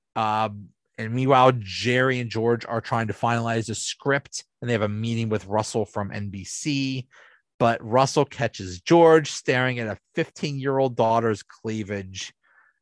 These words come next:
And now it's up to Elaine to come to the rescue. Um, this is during the whole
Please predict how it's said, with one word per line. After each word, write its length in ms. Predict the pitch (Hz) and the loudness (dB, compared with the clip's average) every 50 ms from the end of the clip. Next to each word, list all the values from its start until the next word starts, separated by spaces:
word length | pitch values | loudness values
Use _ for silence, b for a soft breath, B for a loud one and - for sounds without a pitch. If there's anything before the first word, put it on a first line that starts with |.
| _ - | _ -14
And 120 | 107 101 | -8 -4
now 240 | 104 104 101 98 101 | -2 -2 0 -2 -2
it's 120 | 98 - | -2 -4
up 120 | 110 95 - | -6 -6 -6
to 180 | - 107 101 | -6 -8 -6
Elaine 440 | 98 90 90 101 104 101 98 98 95 | -8 -6 -6 -4 -4 -4 -4 -6 -8
to 40 | 95 | -8
come 240 | - - - 95 95 | -10 -10 -10 -8 -8
to 60 | 95 | -8
the 100 | 90 92 | -10 -8
rescue. 680 | 90 92 92 - - - - 98 92 90 90 92 87 - _ _ _ _ _ _ _ _ _ _ _ _ _ _ _ _ _ _ _ _ _ _ _ _ - - | -8 -8 -8 -10 -12 -12 -8 -6 -6 -4 -4 -6 -8 -10 _ _ _ _ _ _ _ _ _ _ _ _ _ _ _ _ _ _ _ _ _ _ _ _ -8 -2
Um, 500 | 104 107 104 98 98 95 92 92 92 92 _ B B B B B - | 0 2 4 4 4 4 2 -2 -6 -10 _ B B B B B 2
this 180 | 139 143 139 - | 2 4 4 4
is 140 | 139 131 113 | 2 2 2
during 340 | - 131 123 127 131 127 | 2 4 4 4 4 2
the 80 | 117 113 | 0 0
whole 560 | 104 - 117 113 113 113 113 113 113 110 - | 0 2 4 4 4 4 4 4 2 2 -2